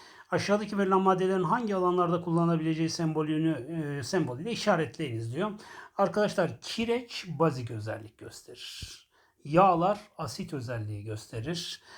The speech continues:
Dezenfektan ve öz bakım için diyor. Dolayısıyla şimdi bakalım, e, kireci temizlemek için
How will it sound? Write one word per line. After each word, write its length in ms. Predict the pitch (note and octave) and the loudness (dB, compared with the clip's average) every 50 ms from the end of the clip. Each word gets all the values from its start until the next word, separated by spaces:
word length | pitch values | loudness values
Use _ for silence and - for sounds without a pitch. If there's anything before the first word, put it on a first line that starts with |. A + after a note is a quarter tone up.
| - - _ - | -20 -16 _ -4
Dezenfektan 720 | F3 F3 F3 F3+ E3 F3+ F#3 E3+ E3+ - G3 G3 G#3 G3 | 0 4 4 4 4 4 2 0 0 2 2 2 2 2
ve 40 | G3 | 2
öz 280 | F#3+ E3+ E3+ D#3+ C#3 B2+ | 2 2 2 2 0 -2
bakım 260 | B2+ A#2 - - A2 | -4 -6 -6 -6 -8
için 320 | A2 - - - B2 A#2 | -8 -8 -8 -8 -6 -4
diyor. 320 | A#2+ E3+ F#3+ F#3 - - - - - - - - - _ | -2 -2 -2 -4 -6 -10 -16 -18 -18 -18 -18 -18 -4 _
Dolayısıyla 600 | - A3 G#3 F3+ D#3 - - F3 E3 D3 F3+ G3 | 2 4 4 4 2 0 0 0 0 2 0 0
şimdi 200 | F#3 G3 G3+ G#3 | 2 2 2 4
bakalım, 540 | A#3 D#3+ - - E3 C3+ F3+ A#3 B3 A#3+ - - - _ - F3 | 4 4 4 2 0 0 0 0 -2 -6 -10 -18 -14 _ -2 0
e, 240 | E3+ E3 D#3 D3+ D3+ | 2 2 2 2 0
kireci 340 | - G#3+ G3+ A3 G#3+ E3+ - | -2 -2 0 0 0 0 0
temizlemek 520 | - G#3+ A3 G#3 E3+ G#3+ A3+ A#3 A3 A3 | 0 0 0 0 0 0 -2 -2 -2 -4
için 560 | - - - B3 C4+ D4 C#4+ - - _ _ | -6 -8 -4 -2 -2 -2 -2 -6 -16 _ _